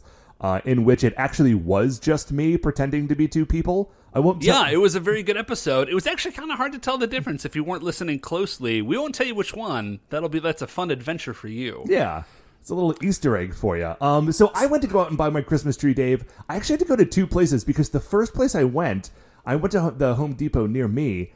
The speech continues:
Speaker 1: and, like, they had a big sign out front that said, "Come get your Christmas tree." Or, you know, it, it
Speaker 2: Mm-hmm.
Speaker 1: didn't say exactly that, although that would have been a good sign.
Speaker 2: I, that's feel like that would have been accurate to
Speaker 1: I
Speaker 2: what they were trying to get across.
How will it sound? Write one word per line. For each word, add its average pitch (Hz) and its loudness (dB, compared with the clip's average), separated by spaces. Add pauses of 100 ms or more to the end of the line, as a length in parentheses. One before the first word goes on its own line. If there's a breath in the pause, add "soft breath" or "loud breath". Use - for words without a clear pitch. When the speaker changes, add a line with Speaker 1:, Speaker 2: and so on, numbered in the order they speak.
(260 soft breath)
Speaker 1:
and, 156 -2 (560 soft breath)
like, 156 -2
they 165 2
had 190 0
a 190 4
big 202 2
sign 202 0
out 180 0
front 175 4
that 120 0
said, 139 4
"Come 170 2
get 175 0
your 147 -4
Christmas 214 0
tree." 95 -4
Or, 143 2
you 175 6
know, 85 0
it, 113 0
it - -14
Speaker 2:
Mm-hmm. 160 2
Speaker 1:
didn't 120 2
say 104 0
exactly 95 -2
that, 87 -4
although 113 4
that 104 0
would 117 4
have 107 4
been 104 2
a 95 -2
good 92 -4
sign. 85 -8 (640 loud breath)
Speaker 2:
I, - -4
that's 120 -4
feel 117 -6
like 117 -2
that 117 -6
would 113 -6
have 107 -8
been 120 -4
accurate 131 -6
to 113 -8
Speaker 1:
I 160 2
Speaker 2:
what - 0
they 113 -4
were 110 -6
trying 110 -8
to 110 -4
get 101 -10
across. 113 -10